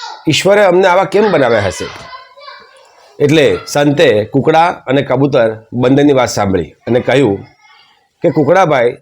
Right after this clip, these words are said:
તમે કહો છો કે તમારું જીવન વ્યર્થ છે, પરંતુ મોરના માથા ઉપર જેવી કલકી છે, એવી સરસ કલકી તમારા માથે પણ તો છે.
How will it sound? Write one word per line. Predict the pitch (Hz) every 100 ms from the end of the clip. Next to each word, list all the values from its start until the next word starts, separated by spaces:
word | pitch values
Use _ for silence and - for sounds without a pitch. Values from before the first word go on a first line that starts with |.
| _
તમે | 147 160
કહો | 165 165 165
છો | 165
કે | 175
તમારું | 180 139 147 151
જીવન | 135 151
વ્યર્થ | 139 123 143
છે, | 127 - - - _ _ _ _ _
પરંતુ | 147 170 170 190
મોરના | 175 139 139 160 175
માથા | 160 135 143
ઉપર | 147 143 151
જેવી | 135 147
કલકી | 147 139 120 156
છે, | 139 117 95 98 -
એવી | 156
સરસ | 175 131 147 170
કલકી | - 143 131 135 - - - _ -
તમારા | 123 151 156
માથે | 151 160
પણ | 147 160
તો | 170
છે. | 151 180